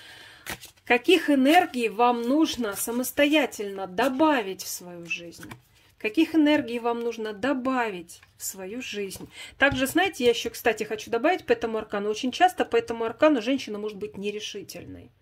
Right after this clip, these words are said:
Пора решиться на что-то. Она понимает, что пора что-то. Либо там, э,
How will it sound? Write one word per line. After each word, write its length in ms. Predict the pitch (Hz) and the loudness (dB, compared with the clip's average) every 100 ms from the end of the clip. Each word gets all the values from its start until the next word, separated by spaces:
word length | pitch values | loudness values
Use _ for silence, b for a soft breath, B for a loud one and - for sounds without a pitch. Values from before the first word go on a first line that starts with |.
| B B B B B | B B B B B
Пора 320 | 240 285 294 220 | 4 6 6 4
решиться 480 | - 359 403 - 330 | 2 -2 -2 2 4
на 140 | 277 | 4
что-то. 500 | - 302 285 185 - _ - | 2 0 0 -2 -6 _ -4
Она 220 | 220 262 | 0 2
понимает, 520 | 320 370 415 302 214 | 2 2 4 2 0
что 180 | - 220 | 0 0
пора 400 | - 302 349 220 | 6 8 8 4
что-то. 360 | - 233 214 | 0 -2 -2
Либо 240 | 202 254 285 | -4 -2 -2
там, 260 | 277 254 - B B B B | 0 -4 -6 B B B B
э, 60 | B | B